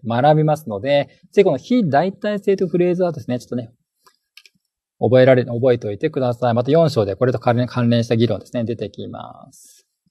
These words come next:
はい、続いて下、人文的特性見てください。人文的特性というのはタイトルより、人間と土地との関係から生ずる特性ですね。まあ、人が働きかけをすることによって生まれてくる特性が人文的特性ということになってきます。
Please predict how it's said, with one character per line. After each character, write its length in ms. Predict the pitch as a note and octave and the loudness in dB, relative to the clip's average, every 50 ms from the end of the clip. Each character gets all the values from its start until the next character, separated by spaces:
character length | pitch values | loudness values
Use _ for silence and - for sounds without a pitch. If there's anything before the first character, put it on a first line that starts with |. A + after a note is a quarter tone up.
| _ _ _ _ _ _ _ _ _ _ - - - _ _ - _ _ _ - | _ _ _ _ _ _ _ _ _ _ -20 -20 -20 _ _ -20 _ _ _ -2
は 140 | F#3+ F#3+ F#3 | 0 0 2
い、 20 | |
続 180 | E3 F3 E3+ G3+ | 2 2 2 4
い 60 | G3 | 4
て 80 | G3+ E3 | 4 4
下、 240 | - - F#3 D#3+ | 6 8 6 6
人 240 | B2+ B2 D#3+ F#3+ G3+ | 8 6 4 4 4
文 160 | G#3 G#3+ G#3 | 4 4 4
的 160 | F#3+ G3+ F#3+ - | 2 2 2 2
特 180 | F#3 E3 - | -2 -2 0
性 140 | - F3 E3 | -2 -2 -2
見 80 | D#3+ D#3 | 0 -2
て 80 | E3 | -2
く 80 | C#3+ C3 | -2 0
だ 160 | B2+ B2 B2 | -2 -2 -2
さ 380 | - B2+ B2 B2 B2 B2 A#2+ A#2 | 0 0 0 2 2 2 0 0
い。 120 | A2+ A#2 _ - A3+ F3 | -2 -4 _ -14 -12 -4
人 200 | C#3 E3 G3 A3 | 0 2 2 2
文 120 | A3 A3 | 2 0
的 160 | G3+ A3+ G3+ - | -2 -4 -4 -4
特 160 | A3 G3+ F#3 | -8 -8 -6
性 160 | - A3 G#3 | -6 -6 -4
と 80 | G#3+ G#3 | -4 -4
い 20 | |
う 40 | G3+ | -6
の 100 | D#3 C#3+ | -4 -4
は 140 | D3+ D3+ D3+ | -4 -4 -2
タ 100 | D#3+ E3 | -2 -4
イ 60 | E3 | -2
ト 80 | - A#2+ | -2 -4
ル 80 | A2 | -8
よ 80 | G#2 G#2 | -8 -8
り、 80 | - A#2+ - _ _ _ _ _ _ _ _ _ _ - | -10 -12 -12 _ _ _ _ _ _ _ _ _ _ 0
人 240 | F3 G#3 A#3 B3 | 2 4 4 6
間 160 | B3 B3+ B3 A3 | 6 4 4 6
と 140 | A#3+ A#3 | 4 4
土 140 | F#3+ G#3 G3+ | 4 4 0
地 60 | - | 0
と 100 | - A#3+ | 0 0
の 100 | A3+ G3+ | 0 2
関 180 | - D3 D3 C3 | 2 2 0 0
係 140 | - C#3+ C3+ | 0 -2 0
か 120 | - C3 B2+ | 0 0 0
ら 100 | B2+ B2 | 0 -2
生 260 | - - B2 A2+ A2+ | -2 -2 -2 -2 0
ず 100 | A2 A#2+ | -2 -4
る 100 | A2 - | -4 -6
特 260 | - - A2 - - | -10 -14 -20 -18 -16
性 220 | - - D3 C#3 B2 | -6 -2 0 0 0
で 80 | A#2+ | -2
す 80 | A#2 - | -6 -6
ね。 120 | - B2+ A#2+ | -8 -8 -6
ま 80 | C3 C#3 | -4 -6
あ、 40 | - | -6
人 200 | - - F#3+ F#3 | -2 0 2 4
が 140 | F#3+ F3 | 4 4
働 420 | D#3 - C#3+ - - F3 F#3 F3+ - | 4 2 -4 0 0 0 0 0 -4
き 20 | |
か 100 | - F#3 | -4 -4
け 100 | - F#3+ | -2 -2
を 60 | F3+ | -4
す 100 | - F#3 | -4 -6
る 80 | F3+ F3 | -8 -6
こ 120 | - F3+ | -6 -6
と 80 | E3+ F#3 | -6 -4
に 60 | E3+ | -6
よ 60 | D#3+ | -6
っ 20 | D#3 | -6
て 120 | - E3 | -2 -2
生 60 | C#3+ | 0
ま 140 | B2 C3+ C#3 | 2 0 0
れ 60 | C3+ | 0
て 100 | - D3 | -2 -2
く 80 | C#3 D3 | -2 -2
る 80 | C#3 B2+ | -4 -2
特 180 | B2 A2+ - | -6 -10 -8
性 200 | - - A2 A2+ | -6 -4 -4 0
が 200 | - D#3 D#3+ C3+ | 2 2 2 2
人 240 | G#2 G2+ A2 C#3 D#3 C#3+ | 2 -2 -6 -6 -6 -6
文 180 | D#3 D3+ C3+ | -8 -10 -8
的 160 | - D3 C#3+ - | -8 -8 -10 -8
特 220 | - B2+ B2 _ | -10 -12 -12 _
性 160 | - A#2+ A2+ | -10 -10 -10
と 100 | G#2 A2 | -8 -10
い 40 | A2 | -12
う 20 | |
こ 100 | - C3+ | -12 -10
と 80 | C#3 F3+ | -10 -10
に 80 | E3+ D3+ | -8 -8
な 120 | A#2+ G#2+ | -8 -8
っ 80 | - _ | -10 _
て 120 | G#2+ - | -20 -20
き 100 | _ - | _ -16
ま 120 | C2 - | -16 -16
す。 120 | - _ | -16 _